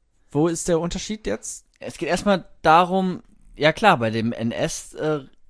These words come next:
Speaker 2: Zeiten ist es dann immer schwieriger, ne? Das sind immer so Extremsituationen.
Speaker 1: Ja, oder
Speaker 2: Da geht's aber auch
Speaker 1: ja.
Speaker 2: innerhalb, er war ja in, in einem Widerstand.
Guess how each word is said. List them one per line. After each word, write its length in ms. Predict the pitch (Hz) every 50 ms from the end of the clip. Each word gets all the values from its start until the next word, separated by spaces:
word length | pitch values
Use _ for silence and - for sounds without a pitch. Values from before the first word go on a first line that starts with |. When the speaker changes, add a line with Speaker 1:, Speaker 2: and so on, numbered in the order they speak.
| _ _ _
Speaker 2:
Zeiten 360 | - - - 156 151 151 151
ist 100 | 151 139
es 60 | 135 -
dann 120 | 151 139
immer 160 | 143 143 143
schwieriger, 540 | 135 - - - 151 147 143 117 - 101 98
ne? 80 | 107 131
Das 100 | 160 156
sind 80 | 165 139
immer 80 | 127
so 60 | 120 117
Extremsituationen. 1000 | 110 - - - - 135 139 139 123 110 - 110 - - - - 104 101 113 117 -
Speaker 1:
Ja, 120 | - 113 120
oder 120 | 123 131 120
Speaker 2:
Da 140 | 156 196
geht's 200 | 202 208 214 -
aber 240 | 190 185 175 160 -
auch 160 | 147 202 214
Speaker 1:
ja. 60 | 117 127
Speaker 2:
innerhalb, 520 | 127 165 185 190 185 180 175 170 165 - - - - - - _ -
er 160 | - 170 175
war 120 | 170 170 170
ja 140 | 165 156 131
in, 180 | 110 135 135
in 220 | 127 - - 135 135
einem 120 | 131 127
Widerstand. 680 | 151 143 131 107 - - - 101 95 92 95 - -